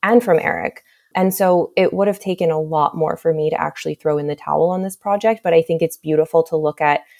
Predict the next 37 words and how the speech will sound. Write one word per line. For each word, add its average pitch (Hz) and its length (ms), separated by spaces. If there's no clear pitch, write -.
how, 160 400
from 180 180
your 160 200
perspective, 160 560
you 160 140
were 156 140
feeling, 151 520
"Oh 185 80
my 165 140
gosh, 151 340
maybe 156 300
this 156 160
isn't 156 320
right. 151 300
I 156 100
need 151 160
to 160 100
hit 160 220
eject. 147 560
Maybe 170 240
I 160 80
need 156 200
to 160 280
run 156 420
before 156 540
I 156 80
start 151 320
making 147 420
requests." 151 560
And 151 160
then, 139 380
you 165 120
know, 139 160
people 147 320
perceive 156 500
me 143 240
as, 143 400